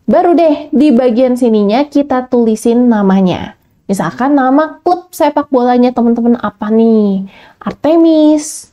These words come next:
dan lain-lainnya. Di sini aku mau tulis aja teks yang sama dengan font yang tadi, yaitu Palabas White. Kita tulis aja Artemis. Kita taruh di bagian bawah.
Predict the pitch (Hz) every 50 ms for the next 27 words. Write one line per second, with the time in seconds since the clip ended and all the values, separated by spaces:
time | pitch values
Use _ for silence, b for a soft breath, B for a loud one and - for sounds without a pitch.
0 | _ _ _ _ - 180 202 247 269 277 277 277 285 285 269 233 214 208 196 190
1 | 185 190 190 180 - 123 - 143 - - _ B B B B B B B B B
2 | - 220 214 220 233 247 277 302 311 311 320 320 302 311 285 277 269 262 247 247
3 | - - 214 208 202 196 190 - 196 185 196 214 240 311 349 349 - _ - 240
4 | - - - - 247 214 208 202 220 - 247 208 190 190 180 175 180 - 240 277
5 | - _ _ 208 226 233 233 220 226 226 226 214 214 233 233 - 277 269 269 269
6 | 269 254 254 247 247 220 208 190 190 202 185 202 277 302 - B B B B B
7 | B B B _ - 214 208 214 196 190 190 _ - 294 320 339 339 339 330 -
8 | - 320 320 320 311 311 285 240 - - 190 190 202 254 302 - - - - _
9 | _ _ - 196 160 139 143 - - _ _ _ _ _ _ _ _ _ _ -
10 | - - 208 196 - 226 226 233 240 240 - 226 226 214 - 262 262 269 269 -
11 | - - _ _ _ _ 254 240 240 247 254 254 254 254 - _ _ _ _ 226
12 | 220 220 220 220 220 220 220 220 226 - 233 233 262 254 226 190 - - - -
13 | - - - - - _ _ _ _ _ _ - - - 190 196 202 196 208 220
14 | 247 220 233 214 220 214 214 196 220 214 214 214 208 - 127 - - -